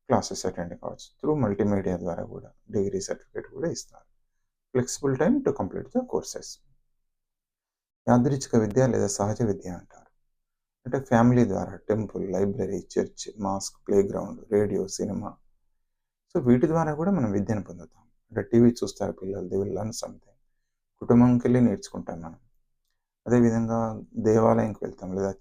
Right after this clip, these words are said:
చర్చ్, మాస్క్ వెళ్ళినా ప్లేగ్రౌండ్లో కూడా పిల్లలు నేర్చుకుంటారు, సినిమా, రేడియో. దీని అన్నిటిని ఏమంటారంటే యాదృచ్ఛిక విద్య అంటారు, ఇన్ఫార్మల్. Experience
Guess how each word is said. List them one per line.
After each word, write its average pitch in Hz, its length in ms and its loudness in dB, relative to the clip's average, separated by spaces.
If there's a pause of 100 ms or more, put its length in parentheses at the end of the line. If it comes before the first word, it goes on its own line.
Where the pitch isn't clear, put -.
చర్చ్, 98 280 -2
మాస్క్ 101 320 -6
వెళ్ళినా 90 260 -6
ప్లేగ్రౌండ్లో 110 640 0
కూడా 123 300 -4 (520)
పిల్లలు 117 220 6
నేర్చుకుంటారు, - 640 -10
సినిమా, 104 520 0
రేడియో. 90 380 -4 (680)
దీని 139 240 2
అన్నిటిని 143 380 0
ఏమంటారంటే 123 540 -2
యాదృచ్ఛిక 107 500 -2
విద్య 90 260 -6
అంటారు, - 500 -8
ఇన్ఫార్మల్. 120 460 2 (680)
Experience 135 580 2